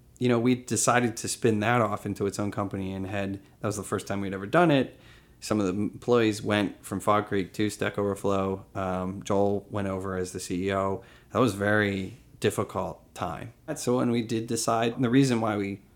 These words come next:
decided to do that with Trello, even though we were like, "We're never gonna do that again,"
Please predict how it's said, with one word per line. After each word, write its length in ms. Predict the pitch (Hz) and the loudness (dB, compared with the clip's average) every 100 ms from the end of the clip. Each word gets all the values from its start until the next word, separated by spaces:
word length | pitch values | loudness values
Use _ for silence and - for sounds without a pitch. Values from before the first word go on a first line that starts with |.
| - | -12
decided 460 | 107 - 104 101 95 | -6 -2 0 -2 -4
to 80 | |
do 80 | 107 | -4
that 240 | 101 92 - | -4 -4 -8
with 80 | |
Trello, 360 | - 117 101 95 | -2 0 0 -2
even 180 | 101 98 | -4 -4
though 220 | 95 90 - - - _ - | -4 -6 -10 -20 -20 _ -14
we 120 | 107 | -8
were 100 | 98 | -6
like, 200 | 98 92 | -6 -8
"We're 80 | 90 | -8
never 220 | 95 95 | -6 -6
gonna 140 | 92 92 | -8 -8
do 80 | 92 | -6
that 180 | 92 92 | -6 -6
again," 260 | 98 98 | -4 -6